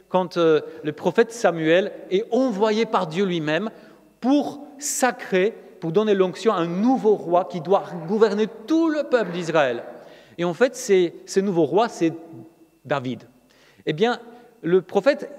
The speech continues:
Samuel est envoyé à Bethléem dans une famille qu'il ne connaît pas.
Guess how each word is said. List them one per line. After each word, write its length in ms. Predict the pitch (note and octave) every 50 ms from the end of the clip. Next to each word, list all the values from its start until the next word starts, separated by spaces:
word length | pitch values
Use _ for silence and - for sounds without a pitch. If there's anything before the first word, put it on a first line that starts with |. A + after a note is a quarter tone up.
| - F3
Samuel 400 | D#3+ - G3+ F#3 E3+ E3+ G3 G#3 F3+
est 80 | D#3+
envoyé 400 | D#3 D#3+ D#3 C3+ D#3+ D#3 E3 F3+
à 60 | E3 D3
Bethléem 580 | D3 D3+ D3 - C3+ C#3+ D3 E3+ G#3 A#3+ C4 - - -
dans 100 | D3+ E3
une 200 | D3 C#3 D#3+ D#3
famille 480 | C#3 - F#3 F3+ D#3+ D3 F#3 F3+ F3 F3 - - -
qu'il 80 | - D#3+
ne 60 | -
connaît 200 | F3 E3 D#3 D3
pas. 280 | - - B2+ A#2 -